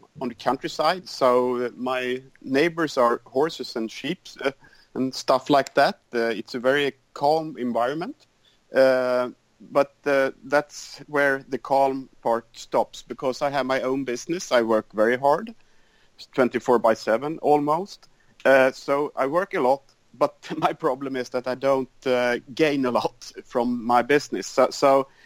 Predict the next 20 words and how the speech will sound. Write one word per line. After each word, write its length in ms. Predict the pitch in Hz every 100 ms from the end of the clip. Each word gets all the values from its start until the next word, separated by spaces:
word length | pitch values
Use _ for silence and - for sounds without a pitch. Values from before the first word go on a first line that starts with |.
| -
and 100 | 147
I've 180 | 165 165
been 140 | 160
wanting 360 | 160 170 160 135
to, 180 | - 123 _
to 100 | 139
get 200 | 127 147
out 200 | 139 127
of 80 | 120
the 100 | 123
rat 280 | 123 127
race 320 | 123 123 127 -
for 180 | 131
very, 240 | 120 123 123
very 220 | 127 135
long. 320 | 170 180 101 - - - _ _
And, 180 | 143 151
and, 280 | 156 156 156
uh, 340 | 151 151 147 147
th-, 160 | -